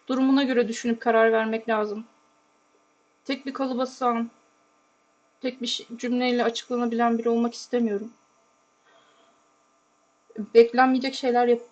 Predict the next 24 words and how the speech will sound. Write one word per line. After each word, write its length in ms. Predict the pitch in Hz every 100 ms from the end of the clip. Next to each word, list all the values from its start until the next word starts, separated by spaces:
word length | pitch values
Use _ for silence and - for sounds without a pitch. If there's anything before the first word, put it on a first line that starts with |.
| _ _
yapabiliyor 500 | 233 233 247 240 277
olmak 220 | 247 226 220
istiyorum. 340 | - 214 214
O 40 | 220
özgürlüğü 380 | 226 - 226
kendimde 380 | 233 247 240 240
istiyorum 540 | 233 - - 254 220 214
yani. 320 | 202 202 226 _ _ _ _ _ _ _ _ _ _ _ _ _ _ _ _ -
Ee, 440 | 226 214 208 202 202 214 _ _ _ _ _ _ _ _ _ _ -
aptal 480 | 226 - 269 269 262
biri 220 | 294 320
de 60 |
olmaktan 640 | 285 277 285 285 294 277 269 - -
utanmıyorum 680 | 262 - 294 277 233 214 208
artık. 320 | 214 - -
Korkmuyorum 580 | 262 247 247 220 208 220
yani. 260 | 214 226 - _ _ _ _ _ _ _ _ _ _ _ _ _ _ _ _ _ _ _ _ _ -
İşte 300 | - - 220
eskiden 440 | 220 - 254 262
şey 200 | 254 277
yapardım 480 | 240 233 214 208 214
mesela 320 | 214 214 214
resim 260 | 220 - 233
kursunda. 720 | - 226 - 226 220 220